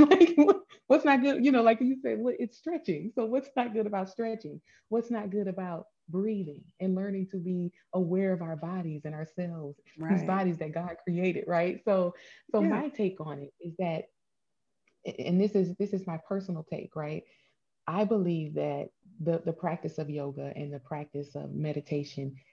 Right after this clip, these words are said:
Speaker 1: is something that enhances my relationship with God. I wholeheartedly believe that.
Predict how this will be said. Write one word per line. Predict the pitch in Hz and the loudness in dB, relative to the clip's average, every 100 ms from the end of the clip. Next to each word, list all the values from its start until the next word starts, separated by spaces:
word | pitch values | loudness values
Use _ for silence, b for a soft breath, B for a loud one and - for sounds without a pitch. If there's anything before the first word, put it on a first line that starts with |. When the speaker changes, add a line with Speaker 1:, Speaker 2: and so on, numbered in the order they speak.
| b - | b -2
Speaker 1:
is | 170 | 0
something | 185 175 160 147 | 2 0 0 -4
that | 147 - | -4 -2
enhances | 156 139 165 160 160 143 | -4 -2 -2 -2 -4 -8
my | 143 139 | -6 -6
relationship | 139 135 131 135 127 131 | -6 -6 -8 -8 -8 -8
with | - 127 | -8 -6
God. | 131 131 - | -6 -8 -8
I | 151 | -6
wholeheartedly | 151 - 214 214 180 156 151 - 139 139 - - | -4 2 4 4 4 4 2 0 -4 -4 -4 4
believe | 165 156 143 | 6 6 4
that. | 135 123 | 2 0